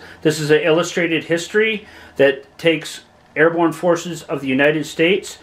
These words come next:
from their inception to, from the time of World War Two till the invasion of Panama. Can be a little dry, but very richly illustrated, lots of photographs, and well written. Number three on my list,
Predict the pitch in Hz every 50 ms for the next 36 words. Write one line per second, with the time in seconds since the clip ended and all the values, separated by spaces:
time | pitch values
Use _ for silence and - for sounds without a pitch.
0 | - - - - - - - 139 139 139 135 139 139 135 135 - - 175 165 160
1 | - - 190 175 180 175 165 - - - - - - - - - - 147 - -
2 | 147 139 135 135 - - 160 151 151 156 156 131 117 135 147 156 160 156 151 160
3 | 156 143 143 - - 160 160 170 180 175 - - - _ - - 147 135 139 127
4 | 127 123 135 135 139 139 135 - 147 135 - - 147 135 127 131 131 123 120 117
5 | 113 104 - - - - - - - - 185 190 202 214 202 226 214 196 190 196
6 | 202 190 185 175 185 175 175 180 180 190 185 - - _ _ _ _ - 131 123
7 | - 131 139 143 151 160 160 160 143 143 151 151 151 - - 165 147 135 127 143
8 | 147 160 160 160 - - 175 165 165 165 165 156 156 135 139 135 143 143 - 151
9 | - - - 156 156 151 147 147 156 147 147 143 147 - - - _ - 151 143
10 | 135 131 135 131 127 127 131 127 123 120 110 104 98 - - - - - _ -
11 | 127 135 139 147 143 139 - 151 147 147 143 139 147 143 139 147 151 160 151 131
12 | 117 113 - -